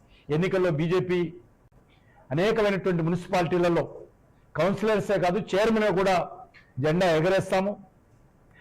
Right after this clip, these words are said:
అన్ని మున్సిపాలిటీల్లో కూడా విజయం వైపే, విజయం కోసమే,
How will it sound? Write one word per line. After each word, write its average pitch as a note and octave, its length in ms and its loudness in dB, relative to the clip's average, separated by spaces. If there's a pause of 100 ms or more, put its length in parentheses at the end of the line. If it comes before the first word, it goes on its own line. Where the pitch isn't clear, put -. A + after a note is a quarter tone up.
(120)
అన్ని A3 260 2
మున్సిపాలిటీల్లో F#3 680 0
కూడా F3+ 140 2 (840)
విజయం G3 360 2
వైపే, F#3+ 280 2 (600)
విజయం G#3 300 2 (120)
కోసమే, G3 380 0